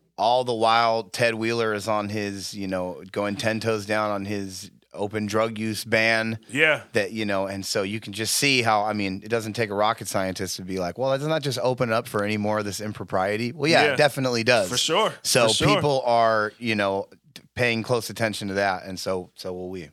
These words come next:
Speaker 2: Yeah, absolutely. Absolutely. So go ahead and check that out.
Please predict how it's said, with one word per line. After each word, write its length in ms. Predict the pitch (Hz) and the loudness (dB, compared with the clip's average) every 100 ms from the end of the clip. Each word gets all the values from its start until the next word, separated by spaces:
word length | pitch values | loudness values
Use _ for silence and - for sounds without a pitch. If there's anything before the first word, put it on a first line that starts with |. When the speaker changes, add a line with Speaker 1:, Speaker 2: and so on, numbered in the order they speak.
| _ | _
Speaker 2:
Yeah, 240 | 123 175 139 - | -4 -4 -4 -4
absolutely. 680 | 135 151 151 156 160 107 - | -4 -4 -6 -6 -8 -10 -8
Absolutely. 480 | 139 135 156 160 139 | -6 -6 -6 -6 -4
So 160 | - | -4
go 180 | 160 247 220 | 2 4 4
ahead 160 | 208 | 0
and 100 | 175 | -2
check 240 | - 180 175 | -2 -2 2
that 180 | 160 | 2
out. 220 | 151 117 | 2 0